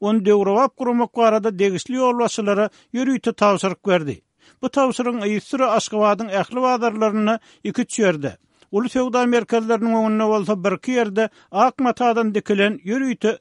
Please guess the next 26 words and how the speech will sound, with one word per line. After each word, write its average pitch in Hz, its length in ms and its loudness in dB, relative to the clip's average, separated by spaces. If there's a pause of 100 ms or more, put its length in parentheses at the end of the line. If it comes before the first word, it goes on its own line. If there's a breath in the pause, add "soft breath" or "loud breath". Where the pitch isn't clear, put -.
sowda 202 420 0
çadyrlary 202 580 0
guruldy. 185 440 -4 (360 soft breath)
Bu 262 60 -4
çadyrlarda 233 720 0
ýurdun 208 440 -2 (100)
özünden 202 520 2
öndürilen 240 440 0
ýa 220 220 2 (260)
daşary 196 320 0
ýurtlardan 240 560 -2
getirilen 220 480 0
süýji 202 320 -4
kök 226 300 -2
önümleri 208 500 0
ýörüýte 254 360 -4
sowgatlyk 208 600 -4
gaplara 226 460 0
gaplanyp 202 500 0 (260 soft breath)
satyga 202 420 0
çykaryldy. 165 520 -4 (400 soft breath)
Azatlygyň 208 600 2
ýerli 226 240 0
çeşmesi 240 460 -4
Aşgabatda 208 580 -2
şeýle 208 320 -2